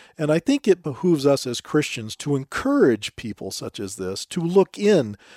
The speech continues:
to what they believe about these things and not just parrot what someone else has said. And I think that's a good rule for us as Christians as well.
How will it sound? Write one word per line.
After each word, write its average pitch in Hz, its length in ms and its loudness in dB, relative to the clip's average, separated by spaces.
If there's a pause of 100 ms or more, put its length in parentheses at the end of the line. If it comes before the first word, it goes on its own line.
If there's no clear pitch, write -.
(120)
to 156 140 0
what 139 280 2
they 123 120 0
believe 117 360 0
about 110 360 -4
these 107 180 -10
things 110 320 -10
and 143 160 -4
not 190 240 -2
just - 400 2 (300)
parrot 143 440 2
what 120 200 -4
someone 117 480 -4
else 110 280 -6
has 101 240 -8
said. 107 360 -4
And 226 180 2
I 226 160 0
think 302 180 2
that's 254 200 4
a 208 40 2
good 226 220 4
rule 220 220 8
for 160 200 4
us 160 180 2
as 131 120 -6
Christians 151 500 0
as 110 180 -4
well. 151 440 -2